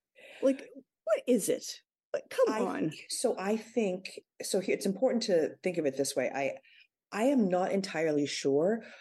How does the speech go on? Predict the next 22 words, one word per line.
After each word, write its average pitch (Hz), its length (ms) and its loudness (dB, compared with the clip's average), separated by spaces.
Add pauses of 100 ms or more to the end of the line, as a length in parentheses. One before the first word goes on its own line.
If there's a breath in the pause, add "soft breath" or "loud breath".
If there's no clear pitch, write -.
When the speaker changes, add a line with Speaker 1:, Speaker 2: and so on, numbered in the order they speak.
(140 loud breath)
Speaker 2:
whether 180 420 2
they 160 420 0
record 156 720 2
their 143 160 2
taglines 143 800 -4 (560)
before 143 480 0
the 175 80 0
season 196 420 0
or 143 140 -2
after 139 280 -6
the 170 160 2
season. 208 280 0
Speaker 1:
Oh. 202 120 -4
Speaker 2:
I 175 140 0
believe 180 400 2
it 151 80 4
is 135 160 4
likely 220 580 0 (240)
after 165 400 -4
the 160 140 -2
season. 107 480 -6 (640)
Speaker 1:
Okay. 147 440 -6